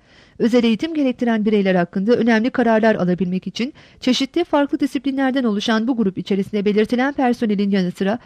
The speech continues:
aile bireyleri de birlikte yer almalıdırlar. Bugün Milli Eğitim Bakanlığı'na bağlı örgün ve yaygın eğitim kurumlarında eğitim ve öğretimden sorumlu olan personelin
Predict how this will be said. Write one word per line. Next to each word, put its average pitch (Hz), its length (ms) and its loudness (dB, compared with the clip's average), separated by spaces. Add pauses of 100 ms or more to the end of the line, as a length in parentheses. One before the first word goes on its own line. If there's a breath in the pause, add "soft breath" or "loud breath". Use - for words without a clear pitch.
(120 soft breath)
aile 247 340 2
bireyleri 233 360 0
de 269 120 -2
birlikte 240 320 -2
yer 202 180 0
almalıdırlar. 185 680 -2 (1040 soft breath)
Bugün 392 260 0
Milli 339 180 0
Eğitim 349 280 0
Bakanlığı'na 269 540 -2
bağlı 190 360 2
örgün 254 380 0
ve 294 60 -2
yaygın 254 400 0
eğitim 247 300 -2
kurumlarında 185 680 -4 (260 loud breath)
eğitim 247 360 -2
ve 339 40 0
öğretimden 311 520 -2
sorumlu 254 320 -2
olan 202 220 0
personelin 196 640 -2